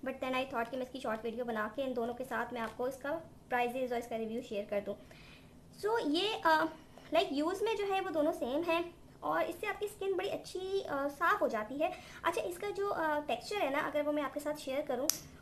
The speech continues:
तो ये जैसे normally face wash होते हैं, वो झाग वाला और साबुन वाला, ये जैसे हम shampoo लगाते हैं, उस तरह का झाग झाग वाला scene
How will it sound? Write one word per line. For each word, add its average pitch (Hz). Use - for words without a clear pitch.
तो 359
ये 339
जैसे 302
normally 302
face 277
wash 311
होते 285
हैं, 311
वो 302
झाग 262
वाला 262
और 262
साबुन 254
वाला, 262
ये 254
जैसे 254
हम 277
shampoo 233
लगाते 240
हैं, 277
उस 277
तरह 262
का 269
झाग 240
झाग 247
वाला 247
scene 262